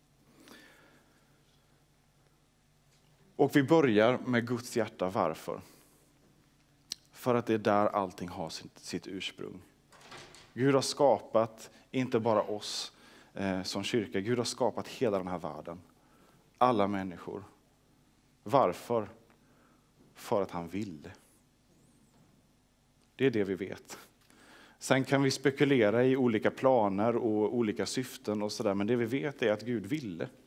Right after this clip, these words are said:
skapa den här världen. Det kommer från hans hjärta. Och vi vet att Gud är en kärleksfull Gud som älskar och älskar så mycket längre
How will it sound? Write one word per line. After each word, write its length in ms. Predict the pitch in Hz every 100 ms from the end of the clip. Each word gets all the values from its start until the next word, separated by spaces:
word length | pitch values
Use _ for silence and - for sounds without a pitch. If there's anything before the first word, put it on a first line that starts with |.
| _
skapa 380 | - - 107 -
den 100 | 90
här 100 | 85
världen. 360 | 82 - - 95 _ _ _ _ _ _ _ _ _ _ - - -
Det 100 | 127
kommer 300 | 143 104 101
från 180 | - 107
hans 220 | 90 104
hjärta. 340 | 107 - - - _ _ _ _ _ _ _ _ _ _
Och 100 | 113
vi 60 |
vet 360 | 120 127 139 -
att 120 | 110
Gud 260 | 110 120 113
är 120 | 101
en 100 | 101
kärleksfull 720 | - 147 123 92 90 - 120
Gud 220 | 110 85
som 220 | - 90 -
älskar 720 | 117 117 82 - - 101 101 - - -
och 440 | - - - 110
älskar 520 | 123 117 - - 101
så 720 | 101 - - - - 180 107 90
mycket 340 | 92 - 90
längre 440 | 90 78 78 82